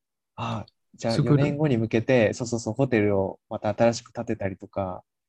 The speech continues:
Speaker 1: だって選手たちが泊まったりさ、合宿したりとか、いろいろね、観客の人が来たりとかするわけだから。それを考えてたのに、無観客になってコロナで来なくなると本当大変だよね。だからその、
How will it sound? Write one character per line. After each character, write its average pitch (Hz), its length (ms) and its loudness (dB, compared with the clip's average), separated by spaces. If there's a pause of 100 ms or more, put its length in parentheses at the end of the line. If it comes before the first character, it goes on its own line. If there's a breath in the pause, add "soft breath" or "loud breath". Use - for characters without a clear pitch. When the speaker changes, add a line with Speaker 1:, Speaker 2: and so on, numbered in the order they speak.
(400)
Speaker 1:
だ 123 80 -4
っ 123 40 -4
て - 80 -6
選 160 180 0
手 135 100 -6
た 110 100 -2
ち 104 100 -4
が 98 100 -2
泊 107 100 -8
ま 107 100 -6
っ - 80 -12
た - 100 -2
り 101 80 -2
さ、 95 300 -8
合 101 120 -4
宿 - 280 -10
し 110 120 -8
た 110 120 0
り 95 80 -2
と - 80 -16
か、 92 120 -10
い 95 40 -2
ろ 110 140 0
い 107 40 0
ろ 107 220 -6 (560)
ね、 104 320 -4
観 113 200 -6
客 110 260 -4
の 104 120 -4
人 - 160 -14
が 98 80 -6
来 - 100 -20
た 98 100 -4
り 92 80 -10
と - 80 -20
か - 100 -20
す - 120 -12
る 95 80 -4
わ 90 80 -4
け - 80 -10
だ - 80 -18
か - 100 -20
ら。 - 60 -20 (680 soft breath)
そ - 160 -14
れ 131 120 0
を 143 260 -2
考 135 320 -8
え 131 100 0
て 117 120 0
た 110 100 -6
の 104 140 -6
に、 98 180 -14 (760)
無 117 120 -8
観 135 220 -4
客 110 260 -2
に 104 100 -8
な 101 100 -4
っ - 40 -18
て - 180 -10
コ - 140 -2
ロ 117 100 2
ナ 101 140 0
で 92 100 -6
来 - 120 -10
な 107 120 -4
く - 80 -10
な 98 80 -6
る - 80 -18
と 104 140 -20
本 120 120 -12
当 147 140 -4
大 143 160 -4
変 139 160 -2
だ 135 80 2
よ 104 60 0
ね。 - 80 -8
だ - 60 -16
か - 60 -12
ら - 80 -14
そ - 160 -20
の、 95 140 -18